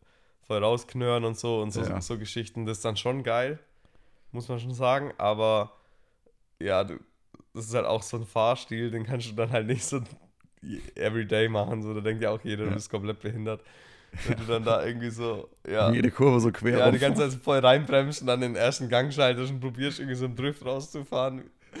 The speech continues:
Speaker 2: Ja.
Speaker 1: Wie so ein Freak. Ja, also
Speaker 2: Ja.
Speaker 1: das
Speaker 2: Da machst du keine Freunde im Dorf.
Speaker 1: Nee, nee, nee.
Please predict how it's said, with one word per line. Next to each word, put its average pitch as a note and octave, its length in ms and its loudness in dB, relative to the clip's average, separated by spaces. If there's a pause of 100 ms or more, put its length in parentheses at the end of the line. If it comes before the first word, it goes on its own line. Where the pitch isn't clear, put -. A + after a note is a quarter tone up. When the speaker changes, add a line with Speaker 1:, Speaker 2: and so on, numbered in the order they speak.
(120)
Speaker 2:
Ja. - 140 -4 (240)
Speaker 1:
Wie A3 280 -14
so F3+ 140 -12
ein D#3 120 -14
Freak. D#3 380 -8 (220)
Ja, B2+ 180 0
also - 280 4
Speaker 2:
Ja. A#2+ 60 -2
Speaker 1:
das - 320 -6 (720)
Speaker 2:
Da - 100 -2
machst A#2 220 2
du - 80 2
keine B2 300 4
Freunde A#2+ 320 6
im A2 100 2
Dorf. A#2+ 360 2 (320)
Speaker 1:
Nee, B2 240 -2
nee, A#2+ 120 0
nee. A#2+ 260 0